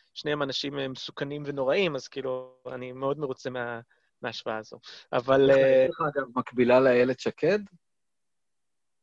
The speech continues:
Speaker 1: יש את ההיא, <laughs>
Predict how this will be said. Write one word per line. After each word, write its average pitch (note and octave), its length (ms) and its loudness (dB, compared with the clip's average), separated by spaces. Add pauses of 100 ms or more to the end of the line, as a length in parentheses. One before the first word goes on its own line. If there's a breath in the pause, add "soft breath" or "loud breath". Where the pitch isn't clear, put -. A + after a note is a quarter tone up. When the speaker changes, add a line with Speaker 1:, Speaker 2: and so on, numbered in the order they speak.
(1000)
Speaker 1:
יש F3+ 220 -2
את - 140 -4
ההיא, F#3 540 4 (640)
<laughs> - 600 2